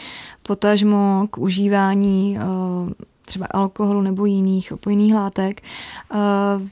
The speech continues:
ve většině případů, pokud je člověk skutečně zaseknutý v tom truchlení, tak se stává, že, eh, sám uvažuje o konci života, o sebevraždě.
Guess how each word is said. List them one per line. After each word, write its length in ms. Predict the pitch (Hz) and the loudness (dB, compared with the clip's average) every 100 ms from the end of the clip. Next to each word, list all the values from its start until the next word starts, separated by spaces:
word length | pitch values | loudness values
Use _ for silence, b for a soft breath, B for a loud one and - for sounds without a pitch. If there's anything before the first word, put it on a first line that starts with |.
| - | -4
ve 60 | 196 | 0
většině 400 | 202 - 214 208 | 0 2 2 2
případů, 400 | - 202 202 208 | -2 -2 -2 -2
pokud 260 | 208 202 | -2 -4
je 60 | 196 | -4
člověk 280 | - 208 - | -2 -6 -6
skutečně 460 | - 202 214 226 | -4 -2 0 0
zaseknutý 720 | 202 185 247 247 202 185 175 180 | 0 0 -2 2 2 2 -4 -6
v 40 | - | -4
tom 160 | 208 | -2
truchlení, 520 | 202 208 - 196 190 | -2 -4 0 2 2
tak 160 | 196 185 | 0 -4
se 120 | 202 | -6
stává, 640 | 190 208 180 190 196 190 196 | -4 -2 0 0 -2 -2 -2
že, 160 | 196 | -2
eh, 280 | 196 190 190 - - 90 87 - - - | -2 -2 -4 -6 -4 -2 -2 -4 -8 -14
sám 340 | - 208 202 | -6 0 0
uvažuje 560 | 170 175 180 185 170 180 B B B B | 0 0 0 0 -2 -4 B B B B
o 280 | 202 180 175 - - | 0 0 -2 -8 -6
konci 320 | 175 180 185 | -4 -2 -2
života, 400 | 185 180 - - | -2 -2 -4 -6
o 40 | |
sebevraždě. 640 | - 180 175 175 180 175 | -4 -2 -2 -2 -2 -4